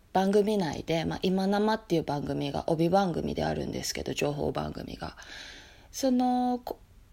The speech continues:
一角のコーナーに出させていただいて、その反響がね、本当すごくって、私その日は、えーっと、車の、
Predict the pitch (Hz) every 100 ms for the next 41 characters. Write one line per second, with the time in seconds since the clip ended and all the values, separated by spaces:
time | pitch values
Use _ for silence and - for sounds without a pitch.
0 | - - - 277 311 262 175 - 180 160
1 | 147 135 131 175 226 220 180 170 190 180
2 | 165 156 143 131 156 147 143 139 139 202
3 | 190 196 202 175 208 220 - 262 262 269
4 | 247 - 196 262 294 330 320 - 285 349
5 | 311 180 - - - 170 170 151 - -
6 | - - - - - 254 254 285 277 277
7 | 285 302 339 294 240 240 208 151 - -
8 | - - - - 87 - 90 87 87 -
9 | - 156 147 147 156 - - - - -
10 | 240 254 294 349 - - - - 254 277
11 | -